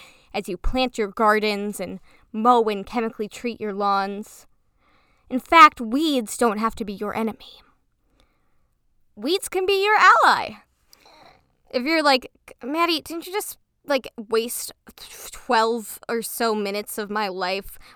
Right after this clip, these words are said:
ranting about weeds and about how horrible they are? Did that not just happen? And now you're gonna try and tell me that we can be friends?" <laughs> Guess what, y'all? This is a friends to enemies subplot in this podcast,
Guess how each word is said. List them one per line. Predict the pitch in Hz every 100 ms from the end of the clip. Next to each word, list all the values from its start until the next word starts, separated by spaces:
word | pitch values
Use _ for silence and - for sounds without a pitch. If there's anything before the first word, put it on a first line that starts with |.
| -
ranting | 196 202 208 247 240 247 285 285
about | 233 285 302 330 262
weeds | 262 311 349 320
and | 320
about | 254 262 269 247
how | 294 320
horrible | 220 277 330 330 311 349 381 -
they | 359
are? | 359 349 359 370 - - - -
Did | 311
that | 392 427 349
not | 320 381 -
just | - 339 -
happen? | 294 302 - 359 359 381 - - -
And | 233
now | 226 269
you're | 320 339
gonna | 320
try | 247 247 254
and | 208
tell | - 233 247
me | 254
that | 220 202
we | 233 254
can | 262 233
be | 233
friends?" | - - - - 226 247 269 302 311 349 311 - - - _ _ _ _ _ _ _ _
<laughs> | - - _ - - - -
Guess | 240 247
what, | 269 254
y'all? | 247 233 233 226
This | 214 254
is | 330 330 302
a | 254
friends | 240 - 247 254 269 285 -
to | 320
enemies | 277 262 254 254 254 254
subplot | - 220 208 196 - 208 208 196
in | - 214
this | 214 214
podcast, | - 208 190 - 202 185 185 -